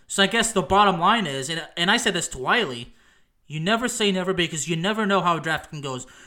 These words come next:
There's been, there's been a history when, when teams have passed on players and they would regret it in the future. The Cowboys passed on Randy Moss, okay? All the te-, all the players that passed on Aaron Rodgers. I mean, there's that story that the forty-niners took Alex Smith instead of Alex, uh, instead of Aaron Rodgers.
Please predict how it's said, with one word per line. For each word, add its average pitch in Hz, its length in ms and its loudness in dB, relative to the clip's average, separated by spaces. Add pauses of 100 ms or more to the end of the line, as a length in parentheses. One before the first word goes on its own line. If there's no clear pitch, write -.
(100)
There's 185 180 4
been, 220 240 0 (140)
there's 190 200 2
been 165 120 -4
a 135 60 -4
history 262 340 -2
when, 190 180 2 (160)
when 160 160 -4
teams 247 320 -4
have 185 240 2
passed 226 300 4
on 208 100 2
players 226 520 0
and 175 180 -8
they 185 60 2
would 165 220 -4
regret 175 360 0
it 220 80 -4
in 185 60 -4
the 165 60 -4
future. 156 460 -10 (360)
The - 60 -20
Cowboys 220 460 4
passed 208 320 0
on 196 160 2
Randy 185 220 2
Moss, 170 500 -2 (160)
okay? 135 380 -10 (400)
All 226 100 6
the 247 100 4
te-, 247 180 -4
all 226 120 4
the 226 80 0
players 226 400 0
that 180 180 2
passed 202 380 2
on 175 380 2 (100)
Aaron 190 300 6
Rodgers. 165 420 2
I - 20 -2
mean, 190 120 0
there's 196 100 4
that 190 140 0
story 214 220 0
that 143 200 -8
the 156 80 -8
forty-niners 202 480 0
took 185 180 -6
Alex 175 260 0
Smith 208 260 -6
instead 190 280 -4
of 170 80 -4
Alex, 175 340 0
uh, 160 120 -10
instead 180 340 -8
of 165 100 -4
Aaron 175 240 -2
Rodgers. 156 540 -4